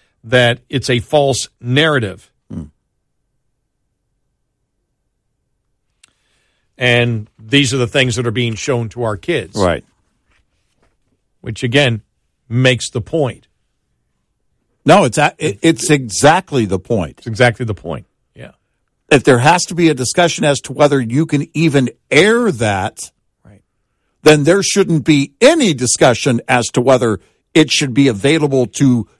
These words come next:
Speaker 2: young children.
Speaker 1: Right.
Speaker 2: In fact, it's the whole reason you don't air that is because young children could be watching.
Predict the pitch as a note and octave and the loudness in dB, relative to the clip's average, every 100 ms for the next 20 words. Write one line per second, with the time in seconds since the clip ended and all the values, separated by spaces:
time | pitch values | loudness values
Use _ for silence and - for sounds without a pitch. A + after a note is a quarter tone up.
0 | - B2 D#3+ D3+ A#2+ - - A#3 G#3 A2 | -4 2 4 2 -4 -4 4 4 4 0
1 | D#2 - _ _ G#2+ _ _ _ _ _ | -8 -12 _ _ _ _ _ _ _ _
2 | _ _ _ _ _ _ _ _ _ _ | _ _ _ _ _ _ _ _ _ _
3 | - D3+ D#3 - B3+ C#4 D#3+ - - E3 | 2 4 4 4 4 4 0 -4 0 0
4 | E3 - D#3 C3 A#3 A3+ F#3+ D3+ E3 B3+ | 0 0 0 4 6 6 2 -4 -2 -2
5 | D#4 G3+ E3+ D#3 E3+ G3 G#2 A3+ F4+ - | 0 0 0 0 2 2 4 4 2 -2
6 | - - C#3 C#3 B2 A2 G#2+ F#2 - _ | -14 -6 -2 0 0 2 0 0 -8 _
7 | E3+ D#3+ F#3+ F3 F3 E3+ C#3 - _ _ | 4 4 4 2 4 2 2 -6 _ _
8 | _ - B2+ A3+ C4 A#3 D#3 - D4 E4+ | _ -4 4 4 6 0 -2 2 2 2
9 | G3+ E3 C#3+ D3+ C#3 D#3 C3 C#3 B2+ - | 2 0 0 -4 0 0 2 2 2 -2
10 | C#3+ A#2+ A#2 | -4 -2 -2